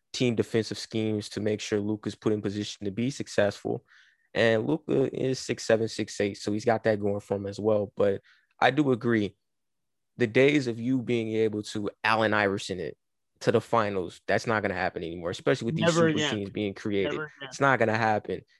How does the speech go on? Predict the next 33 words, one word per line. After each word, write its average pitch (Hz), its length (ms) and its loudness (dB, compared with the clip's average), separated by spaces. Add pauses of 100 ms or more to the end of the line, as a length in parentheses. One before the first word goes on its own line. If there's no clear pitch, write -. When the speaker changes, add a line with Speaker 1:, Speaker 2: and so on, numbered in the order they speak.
(480)
Speaker 1:
But 220 440 8
it 113 40 4
will 165 220 8
get 185 200 -6
you 175 60 -14
to 175 100 0
the 143 80 2
playoffs. 110 640 2
But 123 280 0 (1300)
what 139 220 4
strikes 180 380 2
me 160 100 -2
about 127 260 4
Luka 120 320 -6
is 110 180 -6
he's 123 140 -6
a 123 40 -4
competitor. 113 520 2 (760)
And 113 300 4 (180)
I 127 100 4
think 135 380 -2 (760)
in 135 100 4
his 123 140 2
rookie 127 320 -2
deal, 131 240 4
it'll 139 100 2
be 170 180 -4
cool 165 480 4
being 123 380 -2
a - 180 -8 (160)
perennial 127 400 2
postseason 120 560 0
contenders, 110 540 -2